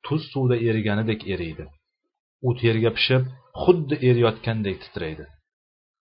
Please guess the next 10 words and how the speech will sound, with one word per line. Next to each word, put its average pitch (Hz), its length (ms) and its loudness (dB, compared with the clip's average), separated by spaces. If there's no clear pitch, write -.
Iso 117 360 0
ibn 110 240 0
Maryam 107 460 2
nayzasi 110 500 0
bilan 139 220 -2
unga 123 220 4
yaqinlashib, 113 680 0
unga 127 280 4
nayzani 98 440 0
sanchadi. 90 500 -6